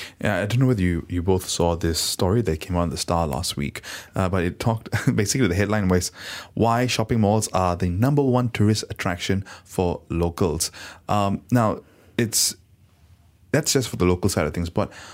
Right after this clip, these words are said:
malls in themselves, shopping is a big tourist attraction as well. I mean, we've seen, uh, while K L I A may not have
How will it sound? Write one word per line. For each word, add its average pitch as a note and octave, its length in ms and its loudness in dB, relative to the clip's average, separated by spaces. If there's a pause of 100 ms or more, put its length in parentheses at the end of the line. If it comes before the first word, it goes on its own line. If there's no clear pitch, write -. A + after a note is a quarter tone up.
(180)
malls C3+ 600 4
in F2+ 80 0
themselves, E2 400 -2
shopping F2+ 760 -2 (360)
is G2 200 2
a F2+ 60 0
big A#2+ 460 0
tourist G2+ 280 2
attraction E2+ 540 -2
as E2 360 -6
well. F2 320 0
I F#2+ 60 2
mean, F#2 160 2
we've F#2+ 200 -2
seen, A#2 300 2 (420)
uh, F#2 60 2
while A2+ 300 2
K B2+ 180 0
L G#2+ 80 2
I G#2 80 2
A G2 240 2
may F#2 240 2
not F#2 220 2
have F2+ 320 0